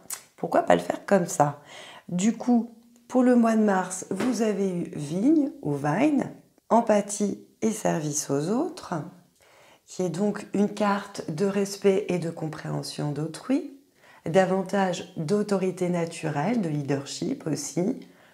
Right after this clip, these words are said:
que ce soit par rapport à des partenariats, de la coopération ou à vous montrer également diplomate,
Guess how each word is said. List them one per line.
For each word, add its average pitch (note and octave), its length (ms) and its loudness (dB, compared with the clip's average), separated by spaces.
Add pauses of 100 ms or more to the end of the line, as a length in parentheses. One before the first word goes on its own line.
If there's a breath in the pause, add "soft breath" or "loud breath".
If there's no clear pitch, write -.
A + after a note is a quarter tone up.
(140 loud breath)
que F3+ 120 -6
ce F3 160 -6
soit F3+ 180 -2
par E3+ 140 -2
rapport D#3 320 -2
à D3+ 100 -2
des D3+ 140 -4
partenariats, D3+ 920 -4
de F#3+ 60 -4
la D#3 160 -2
coopération D3 800 -4 (460 loud breath)
ou F#3+ 160 2
à F#3 80 2
vous E3 120 -4
montrer E3+ 440 -2
également D3+ 480 -2 (120)
diplomate, D#3 1000 -2